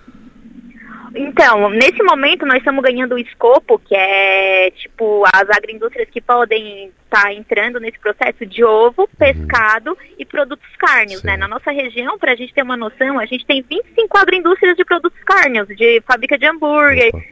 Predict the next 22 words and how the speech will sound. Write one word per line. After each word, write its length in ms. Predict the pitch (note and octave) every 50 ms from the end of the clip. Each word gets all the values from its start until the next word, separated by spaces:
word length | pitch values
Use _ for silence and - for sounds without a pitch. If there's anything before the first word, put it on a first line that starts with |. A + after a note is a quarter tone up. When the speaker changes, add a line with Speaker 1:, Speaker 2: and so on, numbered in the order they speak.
| _
Speaker 1:
é, 180 | - G#3 G#3 G#3
que 120 | - A#3+ A3+
faz 260 | - A#3 A3+ A3 A3+ - _
sa-, 260 | C4 A#3+ A#3 A#3 A#3 -
salame, 560 | - A#3 A3 G#3+ A#3+ C#4 D#4 D4+ C#4 A#3+ A3
torresmo, 460 | - A#3 G#3 A3 B3 C4 C#4+ C4+ A#3
essas 220 | A3+ A3+ - A3 -
coisas. 340 | - C#4 C#4 B3+ A#3+ G#3+ - _ _ _ _ _ _
Das 260 | G3 - A3+ A3+ -
trinta 300 | - D#4 D4+ F4 G#4+ -
e 80 | A4 - - D#4
sete, 260 | D4+ F4+ - - F#4
vinte 220 | C#4 D4 D#4 F#4+
e 80 | - _
cinco 220 | - D#4+ D#4 -
são 120 | - E4+ E4
de 100 | D#4+ E4
produtos 340 | - E4 C#4 E4 - - -
cárneos. 460 | - F#4 E4+ D4+ B3+ G#3+ G3 F#3+ G3 - _ _ _ _ _ _ _ _ _ -
E, 680 | - A3+ B3+ C4 C#4 C#4+ C#4+ C#4+ C#4+ C#4+ C#4+ C#4+ C#4+ C#4+ - -
sim, 140 | F#4+ F4+ C#4+ B3 A#3
mas, 520 | A#3 A#3+ A#3 B3 C4+ D#4 D#4+ E4 E4 D4+